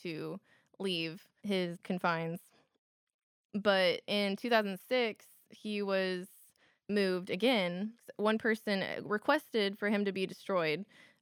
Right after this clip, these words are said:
I keep saying him because of its potential danger to be online and all that,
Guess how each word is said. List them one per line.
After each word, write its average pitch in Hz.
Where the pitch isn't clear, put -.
I 202
keep -
saying 185
him 185
because 208
of 196
its 190
potential 190
danger 170
to 175
be 165
online 165
and 165
all 160
that, 156